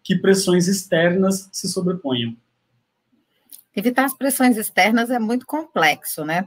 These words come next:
Speaker 2: Tá todo mundo querendo meio que defender o seu, e isso é muito difícil.
Speaker 1: Uhum.
Speaker 2: Então, a gente sabe que tá todo mundo lutando pra conseguir a vacina.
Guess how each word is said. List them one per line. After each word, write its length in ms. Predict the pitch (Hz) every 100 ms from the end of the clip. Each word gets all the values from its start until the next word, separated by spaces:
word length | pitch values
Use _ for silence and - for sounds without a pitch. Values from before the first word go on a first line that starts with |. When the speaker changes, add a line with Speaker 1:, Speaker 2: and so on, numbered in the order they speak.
| 196
Speaker 2:
Tá 80 |
todo 240 | 180 240 269
mundo 220 | 233 226
querendo 420 | 240 214 208 240
meio 240 | 220 220 233
que 100 | -
defender 460 | 226 254 220 208
o 60 | 247
seu, 420 | - - 185 180
e 140 | 185
isso 160 | 214 -
é 20 |
muito 220 | 254 247
difícil. 580 | 220 277 - 143 - - _ _
Speaker 1:
Uhum. 200 | 120 113 -
Speaker 2:
Então, 160 | 220 254
a 60 |
gente 180 | 262 254
sabe 420 | - 226 226 254
que 160 | 254 240
tá 300 | - 226 214
todo 340 | - 233 233
mundo 280 | 233 220 208
lutando 520 | 196 196 214 233 247
pra 160 | - 190
conseguir 440 | 202 180 190 175
a 80 | 175
vacina. 440 | 196 220 - -